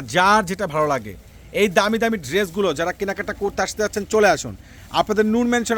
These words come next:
আপনাদের চারতলা, আপনাদের পূর্ণিমা শাড়ি, আপনাদের জাহিদ ভাই আপনাদেরকে দিচ্ছে স্পেশাল, স্পেশাল অফারে প্রত্যেকটা দামি দামি এই যে সুন্দর সুন্দর অরিজিনাল, অরিজিনাল, অরিজিনাল মার্শাল ব্র্যান্ডের, যেটা হচ্ছে সম্পূর্ণ সুইস কটন বডির মধ্যে, সম্পূর্ণ খানদানি প্রিন্ট, প্লাস রয়েছে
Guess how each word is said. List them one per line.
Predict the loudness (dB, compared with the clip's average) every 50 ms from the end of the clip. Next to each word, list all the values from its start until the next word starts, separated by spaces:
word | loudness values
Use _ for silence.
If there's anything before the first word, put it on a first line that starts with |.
| 0 0
আপনাদের | 0 -2 0 2 2
চারতলা, | 2 2 2 2 0 0
আপনাদের | 0 0 -4 -4 -4
পূর্ণিমা | -2 -2 0 0 0 0
শাড়ি, | 0 0 0 0
আপনাদের | 0 -2 -4 -10 -4 0
জাহিদ | 2 2 2 2 2
ভাই | 0 0 0
আপনাদেরকে | -2 -4 -6 -8 -10 -12
দিচ্ছে | -8 0 2 2 2 2 0 -10 -20 -20 -20 -20 -16 -12 -12 -12 -2
স্পেশাল, | 2 4 4 4 4 2 -2 -4 -6 -8 -10
স্পেশাল | -12 -12 -10 -8 -6 -8 -6
অফারে | -8 -8 -12 -12 -12 -18 -20 -20 -12 -6 -6
প্রত্যেকটা | -6 -6 -4 -2 -4 -2 0 0 0 0 2 2 0
দামি | 0 2 0 0 0
দামি | 0 0 -2 -2 -2 -2
এই | -2 -2
যে | -2 -4 -6 -6
সুন্দর | -4 -4 -2 -2 -4 -4
সুন্দর | -4 -2 -2 -2 -2 -4 -8 -16 -20 -14 -2 2 4 4
অরিজিনাল, | 4 4 2 0 2 4 4 4 2 2 0 0 0
অরিজিনাল, | 0 0 -2 -2 2 2 2 2 2 2 0
অরিজিনাল | 0 0 -2 0 0 2 2 0 0 0
মার্শাল | 0 0 0 0 0 0 -2 -2 2
ব্র্যান্ডের, | 2 2 4 4 4 4 2 2 0 -4 -18 -20 -12 -6
যেটা | -2 -2 0
হচ্ছে | 0 0 -2 -2 0 0
সম্পূর্ণ | 0 0 -2 -4 -6 -4 -4 -4 -4
সুইস | -6 -10 -10 -2 2
কটন | 4 4 4 4 0 0 2
বডির | 2 2 2 2 0 -2
মধ্যে, | -4 -4 -4 -4 -4
সম্পূর্ণ | -4 -4 -6 -8 -10 -10 -6 -6
খানদানি | -4 -2 -2 -2 -4 -4 -4
প্রিন্ট, | -6 -4 -2 -2 -2 0 2
প্লাস | 2 0 0 0 -4
রয়েছে | -4 -2 -2 -2